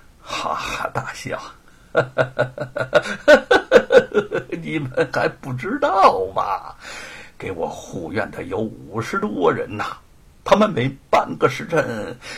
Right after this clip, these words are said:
就会来我的房前巡逻一次。他们怕我死了，我要是死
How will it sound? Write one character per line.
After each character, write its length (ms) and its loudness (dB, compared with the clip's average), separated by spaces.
就 120 -8
会 420 -10
来 120 -2
我 140 -6
的 140 -4
房 320 -6
前 260 -10
巡 320 -10
逻 200 -6
一 160 -6
次。 200 -12
他 140 -14
们 220 -14
怕 240 -8
我 180 -6
死 240 -16
了， 200 -6
我 640 2
要 220 -8
是 220 -14
死 240 -20